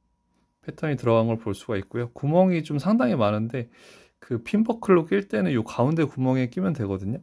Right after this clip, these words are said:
그렇기 때문에 지금, 어, 줄이 되게 길어 보이긴 한데, 어, 어떠한 구멍에 껴든 상관은 없습니다.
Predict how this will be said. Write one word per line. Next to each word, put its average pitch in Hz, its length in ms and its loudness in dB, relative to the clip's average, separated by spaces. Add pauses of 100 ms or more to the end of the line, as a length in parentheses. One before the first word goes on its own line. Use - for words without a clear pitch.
(220)
그렇기 123 260 -8
때문에 120 720 -2
지금, 110 500 -8 (640)
어, 98 360 -6
줄이 135 340 0
되게 123 260 0
길어 147 360 2
보이긴 147 360 0
한데, 131 640 -4 (180)
어, 104 640 -12 (240)
어떠한 175 420 -2
구멍에 135 460 -2
껴든 156 400 -4 (100)
상관은 160 500 -6
없습니다. 95 540 -4